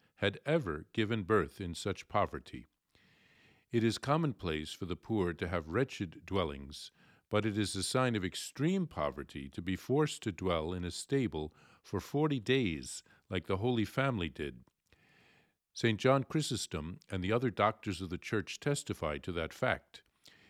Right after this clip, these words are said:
If the poor suffer from the cold because they have no clothes protecting them,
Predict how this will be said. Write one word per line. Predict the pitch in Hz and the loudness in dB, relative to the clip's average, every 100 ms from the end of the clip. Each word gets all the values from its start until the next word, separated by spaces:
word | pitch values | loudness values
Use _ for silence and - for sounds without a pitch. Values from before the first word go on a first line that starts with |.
| _ | _
If | 104 | -4
the | - | -4
poor | - 151 180 101 80 95 | -2 2 4 4 2 -2
suffer | - - 135 - | -6 0 2 2
from | 120 117 101 | 0 0 -2
the | 92 | -2
cold | - - 160 95 78 85 - | -2 2 4 4 0 -6 -6
because | 98 - 131 139 127 | -8 0 2 2 2
they | 104 | 0
have | 98 110 | 0 2
no | 107 | 0
clothes | 95 - 151 98 80 85 - - - - - | 0 2 4 4 2 -4 -8 -10 -14 -20 -20
protecting | - 104 - 156 - 92 | -10 -2 0 0 0 -4
them, | 78 71 87 | -4 -6 -10